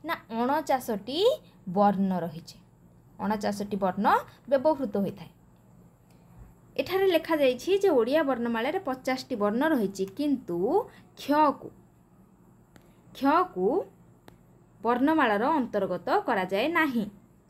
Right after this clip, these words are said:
କାହିଁକି କରାଯାଏ ନାହିଁ ସେ ସମ୍ପର୍କରେ ମୁଁ ଆଲୋଚନା କରିବି। ସେଥିପାଇଁ ଅଣଚାଶଟି ବର୍ଣ୍ଣ ରହିଛି। ଏ ଅଣଚାଶଟି ବର୍ଣ୍ଣର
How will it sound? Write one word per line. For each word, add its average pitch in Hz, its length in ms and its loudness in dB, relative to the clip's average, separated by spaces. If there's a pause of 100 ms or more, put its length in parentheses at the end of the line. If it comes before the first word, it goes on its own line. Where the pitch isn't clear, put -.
(140)
କାହିଁକି 339 340 -4
କରାଯାଏ 294 420 0
ନାହିଁ 262 280 0
ସେ 330 160 -2
ସମ୍ପର୍କରେ 202 560 -4
ମୁଁ 214 160 -6
ଆଲୋଚନା 196 440 -4
କରିବି। 202 360 -2 (920)
ସେଥିପାଇଁ 240 500 0 (440)
ଅଣଚାଶଟି 320 800 0
ବର୍ଣ୍ଣ 190 340 -2
ରହିଛି। - 380 -12 (380)
ଏ 359 80 0 (120)
ଅଣଚାଶଟି 415 720 0
ବର୍ଣ୍ଣର 277 500 2